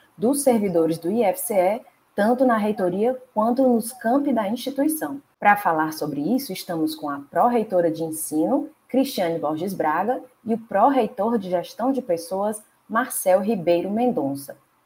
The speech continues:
Eu inicio falando que é um prazer estar aqui com vocês no nosso programa de hoje,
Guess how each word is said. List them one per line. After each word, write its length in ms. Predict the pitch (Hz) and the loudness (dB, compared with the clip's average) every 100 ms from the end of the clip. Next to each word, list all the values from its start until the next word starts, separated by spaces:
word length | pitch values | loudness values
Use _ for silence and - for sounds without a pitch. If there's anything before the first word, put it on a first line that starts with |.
| _ | _
Eu 100 | 196 | -2
inicio 380 | 196 185 - 165 | 0 -2 -4 -6
falando 360 | 160 185 214 220 | 0 0 0 0
que 80 | 220 | -2
é 60 | |
um 60 | 196 | -4
prazer 760 | - 185 175 156 160 208 277 - | 2 2 4 2 2 2 0 -2
estar 220 | - 175 | -10 -6
aqui 160 | 160 160 | -4 -4
com 140 | 156 | -4
vocês 440 | 160 180 - 165 175 | -4 -4 -4 -4 -2
no 60 | |
nosso 260 | 170 156 156 | -4 -4 -6
programa 380 | 160 151 165 156 | -6 -4 -2 -2
de 160 | 170 185 | 0 2
hoje, 400 | 165 208 254 | 2 2 -2